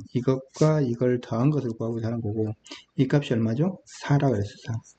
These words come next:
이 값이 얼마죠? 마이너스 삼이라고 그랬어요. 근데 마이너스 삼이 마이너스 삼이니까 플러스 삼이잖아요. 그쵸?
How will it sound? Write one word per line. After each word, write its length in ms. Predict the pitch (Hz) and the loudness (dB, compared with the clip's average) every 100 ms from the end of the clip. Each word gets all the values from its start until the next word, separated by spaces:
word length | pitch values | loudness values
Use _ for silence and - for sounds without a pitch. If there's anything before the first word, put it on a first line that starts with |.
| _ - - - - | _ -20 -20 -12 0
이 60 | 123 | 2
값이 220 | 160 160 | 2 2
얼마죠? 340 | 117 113 160 151 | -2 0 0 0
마이너스 460 | 110 113 131 131 | 0 0 0 -2
삼이라고 280 | - 143 131 | 0 2 2
그랬어요. 220 | 104 - | -4 -4
근데 160 | 123 131 | 0 2
마이너스 360 | 120 131 147 143 | 2 4 2 0
삼이 160 | 135 | -4
마이너스 260 | 117 117 - | -2 -4 -4
삼이니까 320 | 120 120 113 | -4 -2 -4
플러스 240 | - 180 - | -2 -2 2
삼이잖아요. 360 | 127 113 107 | 2 2 0
그쵸? 240 | 110 110 | -2 -2